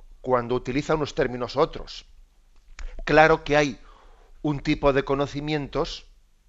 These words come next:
que son, o sea, que tienen un tipo de evidencias, eh, evidencias, eh, experimentables, o sea,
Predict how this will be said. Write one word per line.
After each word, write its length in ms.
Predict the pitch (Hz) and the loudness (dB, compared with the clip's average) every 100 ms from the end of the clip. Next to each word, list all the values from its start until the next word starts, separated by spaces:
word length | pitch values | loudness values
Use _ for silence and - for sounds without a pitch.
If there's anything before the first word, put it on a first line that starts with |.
| _ _ _ - _ _ _ - - - | _ _ _ -20 _ _ _ -20 -20 -16
que 460 | - 131 123 123 - - - _ _ | -4 -2 0 -2 -4 -14 -20 _ _
son, 360 | - - 135 143 | -10 -4 -2 -4
o 40 | |
sea, 140 | - 123 | -8 -8
que 140 | 131 | -8
tienen 260 | - 135 139 | -4 -2 0
un 140 | 143 | -2
tipo 300 | 135 147 139 | -2 0 2
de 260 | 135 135 - | 2 2 0
evidencias, 1120 | 147 139 139 131 170 165 - 131 147 - - - - - | 2 2 2 4 2 2 -2 0 0 -2 -14 -20 -20 -12
eh, 120 | 127 - | -8 -4
evidencias, 840 | 131 120 127 131 - 131 127 - - - _ _ _ _ | -4 -2 -2 -2 0 0 0 -4 -18 -20 _ _ _ _
eh, 460 | 120 113 110 110 - - | -8 -6 -6 -8 -8 -2
experimentables, 1200 | 151 - 147 131 120 120 - 156 139 143 156 - | -2 4 2 4 -2 -2 4 4 4 0 -2 -10
o 40 | - | -12
sea, 240 | 120 85 | -10 -10